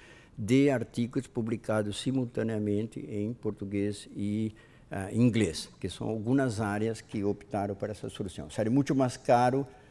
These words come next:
pero, bueno, voy a saltar eso, pero aquí está, por ejemplo,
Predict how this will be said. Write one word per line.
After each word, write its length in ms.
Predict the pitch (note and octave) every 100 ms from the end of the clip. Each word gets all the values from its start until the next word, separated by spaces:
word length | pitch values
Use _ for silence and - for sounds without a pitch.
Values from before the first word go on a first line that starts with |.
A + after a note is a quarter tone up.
| - - -
pero, 360 | G#2+ A2 A#2 -
bueno, 220 | A2+ A2
voy 100 | A#2
a 40 | C3+
saltar 420 | C3 G#2+ B2 A#2
eso, 260 | B2 - A#2+
pero 160 | G#2+
aquí 200 | G2+ B2
está, 280 | A2 - F#2+
por 140 | A2
ejemplo, 460 | G#2 - G#2 F2 F2+